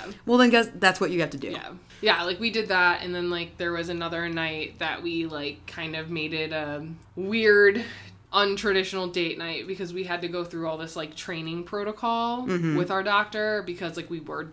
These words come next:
Speaker 1: Oh, yeah.
Speaker 2: going into I V F, so we had to do, like, all of the, like, "Hey, this could ha-," you know, and it's, like,
Speaker 1: Oh,
Speaker 2: all
Speaker 1: the
Speaker 2: the
Speaker 1: videos,
Speaker 2: things
Speaker 1: the videos.
Speaker 2: to just scare you shitless.
Speaker 1: Literally, it's like, "Hey,
Speaker 2: But
Speaker 1: we're gonna
Speaker 2: they
Speaker 1: tell
Speaker 2: have
Speaker 1: you."
Speaker 2: to do it, like
Speaker 1: Right.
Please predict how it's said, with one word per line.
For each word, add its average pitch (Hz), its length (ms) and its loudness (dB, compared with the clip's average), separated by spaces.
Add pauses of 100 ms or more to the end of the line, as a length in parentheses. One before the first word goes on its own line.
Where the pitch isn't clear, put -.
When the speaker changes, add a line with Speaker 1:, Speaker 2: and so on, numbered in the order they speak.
Speaker 1:
Oh, 175 240 -2
yeah. 151 160 -2
Speaker 2:
going 151 220 -2
into 160 140 -2
I 175 160 2
V 262 140 2
F, - 160 4
so 170 220 -6
we 170 120 -4
had 165 120 -4
to 170 60 -4
do, 170 300 -4
like, 160 200 -4
all 160 320 -2
of 156 140 -12
the, 160 220 -4
like, 156 260 -4 (280)
"Hey, 277 220 2
this 233 240 0
could 196 160 -2
ha-," 180 180 -4
you 190 160 2
know, 185 180 2
and 185 140 -2
it's, 185 140 -2
like, 190 120 -2
Speaker 1:
Oh, 160 60 6
Speaker 2:
all 196 60 8
Speaker 1:
the 240 140 6
Speaker 2:
the - 0 -
Speaker 1:
videos, 180 480 6
Speaker 2:
things 139 180 -2
Speaker 1:
the 165 100 -4
videos. 147 400 -2
Speaker 2:
to 254 100 4
just 226 360 0
scare 185 480 2
you 160 640 -4 (240)
shitless. - 880 -6 (300)
Speaker 1:
Literally, 175 640 6
it's 156 260 2
like, 151 220 4
"Hey, 156 320 6
Speaker 2:
But 147 140 8
Speaker 1:
we're 175 60 4
gonna 202 180 6
Speaker 2:
they - 80 10
Speaker 1:
tell 180 100 10
Speaker 2:
have 175 80 8
Speaker 1:
you." 170 80 6
Speaker 2:
to 170 60 4
do 175 140 2
it, 135 220 -10
like 202 160 4
Speaker 1:
Right. 185 180 6